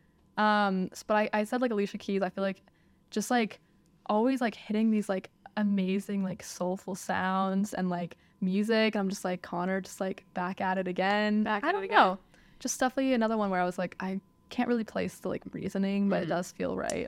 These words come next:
Speaker 2: Yeah, Connor felt like Taylor Swift to me 'cause it was just, it just felt like classic.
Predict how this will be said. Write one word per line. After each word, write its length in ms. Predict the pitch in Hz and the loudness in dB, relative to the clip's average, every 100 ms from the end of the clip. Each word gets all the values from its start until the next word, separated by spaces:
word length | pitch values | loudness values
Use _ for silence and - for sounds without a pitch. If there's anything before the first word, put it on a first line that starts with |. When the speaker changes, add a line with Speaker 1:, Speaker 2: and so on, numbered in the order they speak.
| 214 | -2
Speaker 2:
Yeah, 220 | 202 175 | 2 2
Connor 340 | - 208 208 226 | 2 0 0 0
felt 180 | 240 240 | 0 0
like 140 | 240 | -2
Taylor 200 | - 180 | -2 -2
Swift 300 | - 170 - | -2 -4 -4
to 80 | 214 | -2
me 100 | 202 | -2
'cause 160 | 214 | 0
it 80 | 190 | 0
was 140 | 185 - | 0 -2
just, 320 | 196 190 - | -2 -2 -4
it 60 | |
just 220 | 196 208 - | -6 -4 0
felt 100 | 185 | 0
like 160 | 175 - | 0 -6
classic. 720 | - 165 180 - - 208 | -4 -2 -2 -6 -8 -10